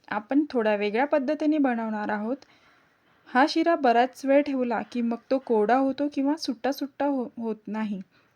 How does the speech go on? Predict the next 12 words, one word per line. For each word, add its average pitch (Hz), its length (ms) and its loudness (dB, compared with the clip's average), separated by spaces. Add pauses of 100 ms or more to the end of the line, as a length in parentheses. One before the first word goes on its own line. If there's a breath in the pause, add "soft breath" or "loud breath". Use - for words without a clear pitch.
(100)
रसरशीत 262 600 -4
राहत 220 380 -4
नाही. 214 260 -6 (420 loud breath)
हा 262 120 0
इतका 247 380 -2
मऊ 254 300 2
लुसलुशीत, 233 600 -4 (140)
प्रत्येक 240 480 -4
दाणा 240 260 0
मऊसूत 233 460 -2 (120)
तयार 208 240 -4
होतो. 208 340 -8